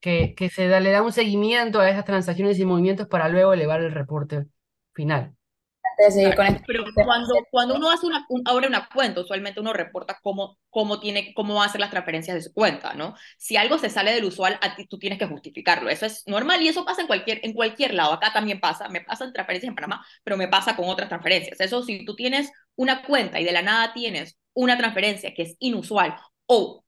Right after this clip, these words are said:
Speaker 3: ya sea por el monto o por de do-, o por dónde viene, eso es completamente normal. Ahora, la suspensión de las cuentas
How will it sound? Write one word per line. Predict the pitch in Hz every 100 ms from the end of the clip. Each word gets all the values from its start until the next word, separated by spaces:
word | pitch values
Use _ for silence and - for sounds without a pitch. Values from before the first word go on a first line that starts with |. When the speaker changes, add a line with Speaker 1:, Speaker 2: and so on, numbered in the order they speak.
| -
Speaker 3:
ya | 208
sea | 196 208 160 -
por | 190
el | 180 202
monto | 254 220 - -
o | - 190
por | 185 170
de | 170
do-, | 180 175 -
o | 196 170
por | 180
dónde | 190 220 254
viene, | 269 233 165 160 143 _ _ -
eso | 208 226
es | 226 247
completamente | 220 190 170 170 170 165
normal. | 165 - - -
Ahora, | 180 175
la | 180
suspensión | - 190 - 185 190 - 247 277 302 392 - _ _ _ _ _
de | 220 233
las | 190 -
cuentas | 240 247 202 - 143 - -